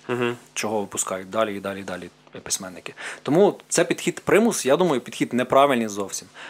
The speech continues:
Speaker 2: Треба знаходити, е, а знов тавтологія, знаходити підхід до кожного, знаєш? Це те-, треба давати якісь цікаві твори, які будуть, е... спонукати, мотивувати, е, дітей,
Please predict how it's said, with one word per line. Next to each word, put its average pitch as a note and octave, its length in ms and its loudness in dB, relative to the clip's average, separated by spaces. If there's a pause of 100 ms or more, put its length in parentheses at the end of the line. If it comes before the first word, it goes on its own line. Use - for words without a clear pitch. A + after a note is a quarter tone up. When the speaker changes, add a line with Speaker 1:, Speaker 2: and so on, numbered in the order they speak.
(140)
Speaker 2:
Треба C#3+ 300 6
знаходити, C3+ 680 2 (500)
е, G#2 260 -6 (1500)
а A2+ 60 -6
знов A2+ 200 -6
тавтологія, G2+ 520 -8
знаходити B2+ 480 0
підхід - 580 -6 (640)
до A2+ 160 -2
кожного, G2+ 600 -2
знаєш? B2 440 -4
Це - 120 -6
те-, - 140 -4 (220)
треба D3 320 2 (220)
давати C3+ 360 2
якісь B2 240 -4
цікаві D3 480 2
твори, D3 380 2
які A2 240 -4
будуть, A#2+ 340 -2 (280)
е... G#2+ 380 -2 (500)
спонукати, B2+ 800 2
мотивувати, A#2 840 2
е, G#2 160 -8
дітей, B2+ 540 0